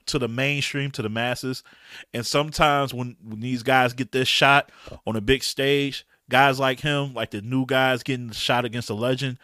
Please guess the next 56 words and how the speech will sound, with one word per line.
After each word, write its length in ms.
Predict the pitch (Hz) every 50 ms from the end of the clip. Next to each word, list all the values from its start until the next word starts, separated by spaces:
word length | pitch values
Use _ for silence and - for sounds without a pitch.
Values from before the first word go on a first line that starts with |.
| _ _ - - - - _
sometimes 720 | - - 151 147 143 147 - - 151 139 139 135 131 123 117
they 160 | 127 123 120
waste 540 | 113 110 127 135 131 135 123 - - - -
a 80 | - 117
lot 500 | 110 110 113 117 123 123 123 123 123 -
of 280 | - 117 113 107 107 104
their 300 | 123 120 117 117 113 - -
energy 640 | 120 131 135 131 127 127 120 131 127 123 120 113 - - - _ _
and 140 | - 101 101 -
efforts 420 | 120 120 117 - - 110 - -
in 60 | 113
that 160 | 113 101 98
first 300 | - - 117 117 113 -
round. 400 | 117 113 120 123 123 120 131 127
I 60 | 104 110
remember 320 | 110 117 110 101 95 90
Chess 340 | - - - 123 120 113 -
did 260 | 123 117 117 110 -
that 200 | 120 113 110 107
against 300 | 107 107 104 101 - -
Tay 200 | - 131 120 120
Rock, 340 | 113 117 117 117 117 - - _ _ - - - - _ _
but 120 | - 101 98
he 100 | 117 110
just 220 | 110 113 104 -
didn't 220 | 120 120 113 110
really 160 | 113 110 113 113
have 200 | 127 117 110 110
enough 300 | 110 117 113 110 - 107
left 220 | 113 113 - -
in 80 | 110 110
the 60 | 107
tank 340 | - - 131 117 113 110 -
to 160 | - 127 98 104 - - _ _ _ _ -
win, 260 | 117 117 120 123 123 - _
win 280 | 110 110 131 143 143 135
another 360 | 120 117 127 127 127 139 127
round. 460 | 117 113 120 131 139 147 147 160 - - _ _ _ _ _ _ _ _ - - _ _ _ _ _ -
Um, 540 | 110 110 104 104 104 101 104 101 101 104 -
you 120 | - 160 180
know, 80 | 196
I've 100 | 202 196
just 100 | 202 196
seen 140 | - 208 190
that 140 | 190 175 -
countless 320 | - 196 185 175 165 156
times. 280 | - - 175 151 143 135
Like, 200 | 147 143 139 -
it's 120 | 160 -
a 80 | 208 170
classic, 480 | - - - 196 185 180 170 - 165 185
it's 120 | 208 -
a 60 | 233
rookie 260 | 202 196 190 - 190
mistake 380 | 175 160 151 - - 160 156 -
that, 220 | 156 151 143 -